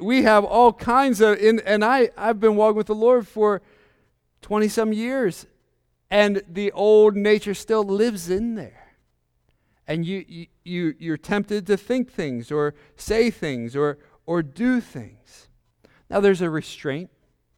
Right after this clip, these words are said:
because the Holy Spirit's in us, but the point is, if you are walking in darkness,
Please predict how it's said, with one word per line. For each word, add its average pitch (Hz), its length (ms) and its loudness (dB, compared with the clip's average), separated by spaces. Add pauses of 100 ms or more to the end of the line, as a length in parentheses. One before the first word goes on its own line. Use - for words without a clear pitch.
(480)
because 135 320 -8
the 131 100 -6
Holy 139 220 -6
Spirit's 123 400 -6
in 131 100 -8
us, 170 160 -8
but 151 220 -6
the 143 100 -8
point 226 460 -4
is, 143 340 -4 (420)
if 147 160 -2
you 240 380 -2
are 170 220 0
walking 185 560 -2
in 165 160 -8
darkness, 147 800 -6